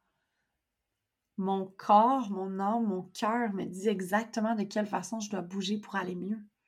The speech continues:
pour enlever les énergies stagnantes, pour contribuer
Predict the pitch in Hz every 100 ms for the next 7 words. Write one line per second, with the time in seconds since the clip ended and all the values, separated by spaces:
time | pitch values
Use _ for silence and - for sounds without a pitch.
0 | _ _ _ _ _ _ _ _ _ -
1 | 214 196 - 220 214 208 220 226 208 196
2 | 190 190 190 208 - 202 185 196 214 202
3 | 185 - - _ _ _ _ _ _ _
4 | _ _ - 208 - - 220 214 240 214
5 | 214 208 226 233